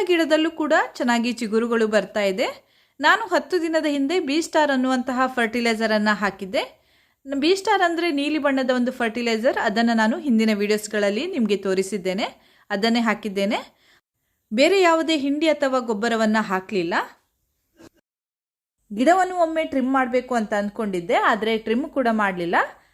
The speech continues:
ಹಾಗೆಯೇ ಚೆನ್ನಾಗಿ ಚಿಗುರುಗಳು ಬಂದಿದೆ ನೋಡಿ. ಇದರಲ್ಲಿರುವ ಚಿಗುರುಗಳು ಬೆಳೆದು ದೊಡ್ಡದಾಗಿ ಮೊಗ್ಗುಗಳು ನನಗೆ ಸಿಗಲು ಹತ್ತರಿಂದ ಹದಿನೈದು ದಿನ ಆದ್ರೂ ಬೇಕಾಗ್ತದೆ.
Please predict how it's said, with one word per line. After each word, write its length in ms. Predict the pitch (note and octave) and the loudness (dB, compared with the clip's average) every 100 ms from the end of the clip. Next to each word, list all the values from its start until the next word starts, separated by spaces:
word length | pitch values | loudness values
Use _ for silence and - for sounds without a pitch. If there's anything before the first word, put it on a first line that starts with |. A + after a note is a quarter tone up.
| _ - | _ 0
ಹಾಗೆಯೇ 380 | B3 B3 F4 G4+ | 0 0 -2 -2
ಚೆನ್ನಾಗಿ 500 | F4+ B3 A#3 A#3 C#4 | 0 2 2 0 -4
ಚಿಗುರುಗಳು 560 | C4+ G#3+ G#3+ G#3+ G#3 | -4 0 0 2 0
ಬಂದಿದೆ 380 | F#3+ F#3 F3+ F3 | -2 -2 -4 -6
ನೋಡಿ. 360 | E3+ F3 E4 - _ _ _ _ _ _ _ - | -6 -6 -6 -8 _ _ _ _ _ _ _ -6
ಇದರಲ್ಲಿರುವ 640 | C4 F#4 A4 G4 G4+ F#4+ F#4+ | 0 2 4 4 2 2 2
ಚಿಗುರುಗಳು 640 | F#4+ C4 D#4 D4+ D4+ D4+ | 0 0 0 2 4 2
ಬೆಳೆದು 500 | B3+ B3 C4 C4+ B3 | 4 4 4 0 0
ದೊಡ್ಡದಾಗಿ 600 | A3+ G#3+ C4 B3+ A#3 B3+ | 0 0 0 0 -2 -2
ಮೊಗ್ಗುಗಳು 520 | A3+ G3+ D4 D#4+ D#4+ | -2 -2 -2 0 0
ನನಗೆ 320 | D4 A#3+ A#3 | 2 0 0
ಸಿಗಲು 400 | A#3 A3 A3 C#4 | -2 -2 -2 0
ಹತ್ತರಿಂದ 560 | G4 D#4 D4+ F#4+ F4+ F4 | 2 0 0 0 0 2
ಹದಿನೈದು 480 | D4 G3+ A#3+ C#4 C#4 | 2 4 2 0 0
ದಿನ 140 | C4 B3 | 0 2
ಆದ್ರೂ 260 | G#3+ C#4+ G#4 | 0 0 0
ಬೇಕಾಗ್ತದೆ. 880 | A#3+ G3+ G3 F#3 F#3+ G#3+ A4 - | 2 2 0 0 -2 0 -2 -6